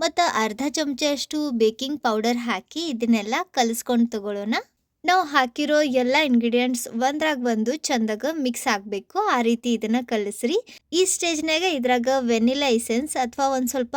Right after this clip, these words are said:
ಏಲಕ್ಕಿ ಪುಡಿ ಹಾಕ್ರಿ. ನಾನಿಲ್ಲಿ ಮರ್ತೇನಿ. ನೀವು ಬೇಕಂದ್ರ ಇದ್ರಾಗ ಟೂಟಿ ಫ್ರೂಟಿ ಹಾಕ್ಬಹುದು ಅಥವಾ ಸಣ್ಣಕ್ಕ ಕಟ್ ಮಾಡಿರೋ ಡ್ರೈ ಫ್ರೂಟ್ಸ್ ಹಾಕ್ಬಹುದು. ನಾನಿಲ್ಲಿ ಒಂದ್ ಸ್ವಲ್ಪ ಬಾದಾಮ್ ಮತ್ತ ಗೋಡಂಬಿ ಹಾಕೇನಿ. ನೀವು ಬೇಕಂದ್ರ ಇಲ್ಲಿ ಒಣ ದ್ರಾಕ್ಷಿನೂ ಹಾಕ್ಬಹುದು. ಈಗ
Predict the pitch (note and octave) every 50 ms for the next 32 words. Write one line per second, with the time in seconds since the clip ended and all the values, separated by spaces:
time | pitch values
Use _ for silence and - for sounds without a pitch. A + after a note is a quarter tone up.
0 | D4 D#4 D#4 B3+ B3 G#3+ A3 A#3+ B3 A#3+ - C4 A#3+ - A#3+ A#3 B3+ B3 A#3+ A#3+
1 | G#3+ F#3+ - - A3+ C4+ E4 F4+ F4 D#4 C#4 C4 B3+ B3+ C4 C4 C#4 C#4 C4+ A#3+
2 | G#3 G3+ - _ - A3+ A3 A3 A#3 F#4 A#4+ - _ _ _ - D#4+ F#4 F#4 D#4+
3 | D#4+ D#4+ D#4 D#4 - E4 E4 E4 E4+ E4+ D#4+ D4 A#3+ B3+ B3+ B3 B3 A3+ B3 B3+
4 | C4+ A#3+ - B3+ A#3+ A3 A#3 C#4+ C#4+ - - C4 B3 A#3+ C#4 C#4+ C4 B3 A#3+ G3+
5 | - _ - A3 G#3+ G#3 G#3+ G#3 D4 G4 A#4 G4+ C#4+ B3 - - D4 C#4+ D4+ C#4+
6 | - C#4 B3+ B3 B3 B3+ A#3+ C4 C4 - B3+ A#3 A3+ - A#3+ A#3 A3 G#3 G#3+ A#3
7 | B3 F4+ G4 F4 B3 B3+ A#3 A3 A#3 A#3 - C4+ B3+ - - C4 A3+ A3+ - -
8 | - G#3 G3+ A3+ G#3 C4+ G4+ C5 - - - _ _ - E4 F4 F4 F#4 F4+ E4
9 | F4 E4+ D#4+ D#4+ - - E4 D4+ - D#4 D#4 D4+ B3+ B3 A#3 G#3+ A#3 A#3+ D4 E4+
10 | E4+ C#4+ A#3 A#3+ B3+ B3+ C4 A#3+ A#3 A#3+ A#3 G#3+ A3 A3+ A#3 A#3+ C4 A#3+ A#3+ B3
11 | G#3 - - - G#3+ G#3+ A#3 D4+ F#4+ G4+ F#4 D#4 C#4 A#3+ B3 B3 A#3+ - B3+ B3+
12 | B3+ A#3+ B3+ B3+ B3+ A#3 A#3+ A#3 B3 B3+ A3+ G3 A3 B3 C4+ D4+ D4+ C#4 C4 A#3
13 | A3 - - - B3 A3+ C4 C#4 C4+ C4+ A#3 G3+ _ - - G#3 G3+ G3+ G#3 C4+
14 | D#4+ A4+ C5+ _ _ _ _ _ _ _ - _ _ _ - F4+ F4 F4+